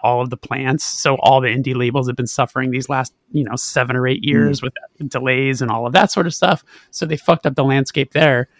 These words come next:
Speaker 1: And then they really have come in and completely fucked up the landscape in ties with Record Store Day to where, you know, they clog up the, the pipeline for everybody, uh, getting, trying to get stuff made. And then it's like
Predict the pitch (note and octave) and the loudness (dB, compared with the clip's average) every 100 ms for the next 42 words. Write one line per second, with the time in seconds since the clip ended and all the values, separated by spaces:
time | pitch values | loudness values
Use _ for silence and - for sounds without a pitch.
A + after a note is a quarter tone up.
0 | _ - D#3 D#3 D#3 C#3 A#2 C#3 G#3 F#3 | _ -4 0 2 2 0 0 2 4 4
1 | C#3 A#2 - B2 B2 A#2+ A2+ - - C3+ | 2 -2 0 0 0 -2 -4 -8 -8 -8
2 | - G3+ A#3 G#3 D3 D#3 C3+ F#3 C3 B2 | -2 2 2 2 -2 -2 0 -4 -2 -2
3 | B2+ - C3+ B2 - C#3+ - - C3+ C#3+ | -4 -4 -2 0 0 -2 0 4 6 6
4 | B2 A#2 C#3+ D3+ C3 - C3 A#2 A#2 A#2+ | 2 0 0 0 -4 -2 -2 0 -2 -4
5 | - _ _ - D#3 D3+ C3+ B2+ A#2+ _ | -8 _ _ -12 -4 0 2 2 -2 _
6 | _ _ E3+ C#3 C3+ C#3+ - C#3+ C#3+ E3+ | _ _ -2 0 0 -2 2 4 6 2
7 | D#3+ - C#3 B2+ A#2+ - C#3 - D3 D#3 | -4 0 2 4 0 -4 -8 0 0 2
8 | B2+ A#2+ A#2+ B2 B2 A#2 A2+ A#2+ C3+ - | 0 -2 -2 -2 -2 -4 -2 0 -2 -6
9 | _ _ _ - B2+ A#2+ - C#3 G2+ - | _ _ _ -2 -2 0 2 2 0 -2
10 | E3 D3 B2 - C#3 - C#3+ D3 C3 B2+ | -2 0 0 0 -2 0 2 4 2 0
11 | D3 C#3+ C#3+ C#3 D#3+ D#3+ - | -2 -2 -2 -2 -2 -4 -8